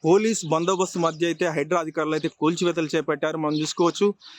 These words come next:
గత కొద్ది రోజులుగా అయితే హైడ్రా అధికారులు అయితే హైదరాబాద్లోని చెరువులను రక్షించడానికి అయితే పలు చర్యలు తీసుకుంటున్నారు. ముఖ్యంగా చెరువు బఫర్ జోన్, అలాగే ఎఫ్టీఎల్లో ఉన్న నిర్మాణాలను అయితే కూల్చివేస్తున్నారు. మనం చూసుకోవచ్చు, ఇక్కడ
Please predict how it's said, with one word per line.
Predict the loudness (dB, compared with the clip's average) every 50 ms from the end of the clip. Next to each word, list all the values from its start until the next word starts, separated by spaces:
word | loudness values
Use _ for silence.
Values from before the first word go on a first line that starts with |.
| -20 -20 -20 -4 -2 -2
గత | -2 0
కొద్ది | 2 2 2 2 4
రోజులుగా | 4 4 4 4 2 2 2 2
అయితే | 0 0 -2 -2 -2
హైడ్రా | 0 0 -2 -2 -2 -2 -2
అధికారులు | -2 -2 -2 -2 0 0 2 0
అయితే | 0 0 -2 0
హైదరాబాద్లోని | 0 0 2 2 2 2 2 2 0 0 -2
చెరువులను | -2 -2 0 2 4 4 4 2 2 -2
రక్షించడానికి | -4 -4 -2 -2 0 0 0 0 0 -2 -2 -4 -6
అయితే | -6 -4 -2 -2 -2 -2 -4 -6 _ -20 -20 -20 -10 -2 0
పలు | 0 0 2 2 2
చర్యలు | 2 2 0 -2
తీసుకుంటున్నారు. | -2 0 -2 0 2 0 0 2 2 2 2 2 0
ముఖ్యంగా | -2 -2 -2 0 2 4 4 4 2 2 2 2
చెరువు | 2 4 2 4
బఫర్ | 4 2 2 2 2 0 0 2
జోన్, | 0 0 2 2
అలాగే | 2 2 2 2 2 0 0 -2 -6 -12 -20 -10 -4 -4
ఎఫ్టీఎల్లో | -4 0 _ 0 0 0 0 0
ఉన్న | 0 0 0 0
నిర్మాణాలను | 0 0 2 2 2 2 2 0 0 -2 -2
అయితే | -2 0 -2 -2
కూల్చివేస్తున్నారు. | 0 2 2 2 2 4 2 2 2 2 -2 -2 0 0 0 0
మనం | 0 0 0 2 0
చూసుకోవచ్చు, | 0 -2 -2 -4 -4 -4 -2
ఇక్కడ | -2 -2 0